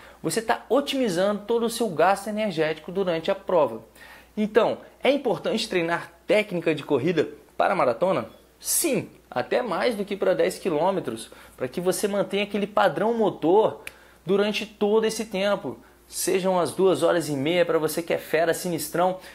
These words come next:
seja pra fazer abaixo de três horas, pra fazer três horas e meia, ou então até mesmo nas cinco horas que você vai executar a prova. São cinco horas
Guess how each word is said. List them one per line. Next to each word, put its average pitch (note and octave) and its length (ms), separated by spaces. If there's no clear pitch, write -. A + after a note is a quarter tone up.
seja F#3+ 400
pra F3+ 180
fazer E3+ 260
abaixo D#3+ 300
de E3 60
três D3 280
horas, E3 200
pra E3+ 80
fazer E3 160
três E3 240
horas E3 180
e D#3 40
meia, D#3+ 260
ou F#3+ 100
então G3+ 180
até G#3 160
mesmo G3+ 280
nas G#3 140
cinco G#3 360
horas F#3 300
que - 100
você F#3 220
vai F3+ 140
executar F#3 420
a F#3 40
prova. D#3 360
São D#3+ 140
cinco G3+ 380
horas F3 440